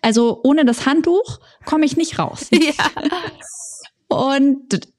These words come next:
Speaker 1: ich meine, wenn wir das, wenn wir das so durchziehen und, ähm, der andere oder die andere vielleicht der Meinung ist, "Nee, deute mal an, dass du aus der Wanne rauskommen möchtest", dann bringe ich dir vielleicht auch ein Handtuch.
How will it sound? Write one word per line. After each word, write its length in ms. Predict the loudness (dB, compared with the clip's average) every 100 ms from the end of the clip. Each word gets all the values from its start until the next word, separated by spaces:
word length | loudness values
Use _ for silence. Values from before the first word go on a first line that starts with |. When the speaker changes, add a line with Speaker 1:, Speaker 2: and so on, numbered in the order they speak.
| -2
Speaker 1:
ich 100 | 2
meine, 200 | 4 4
wenn 100 | 4
wir 60 | 4
das, 300 | 2 0 0
wenn 140 | 4
wir 80 | 6
das 140 | 4 4
so 80 |
durchziehen 760 | 4 4 2 2 6 8 8 6
und, 400 | 4 6 6 6 2
ähm, 500 | 0 2 2 0 -4 -10 0
der 260 | 2 4 4
andere 500 | 6 6 6 4 4
oder 160 | 4
die 160 | 4 6
andere 240 | 6 6
vielleicht 200 | 4 4
der 80 | 4
Meinung 220 | 4 4
ist, 200 | 2 4
"Nee, 320 | 6 6 4 2
deute 260 | 0 4 4
mal 180 | 4
an, 180 | 4 4
dass 140 | 4 4
du 60 |
aus 160 | 0 2
der 160 | 2
Wanne 200 | 4 2 4
rauskommen 400 | 2 2 2 4
möchtest", 340 | 4 0 2
dann 180 | 0 2
bringe 200 | 4 4
ich 80 | 4
dir 120 | 2
vielleicht 280 | 2 2 4
auch 80 |
ein 100 | 6
Handtuch. 240 | 6 6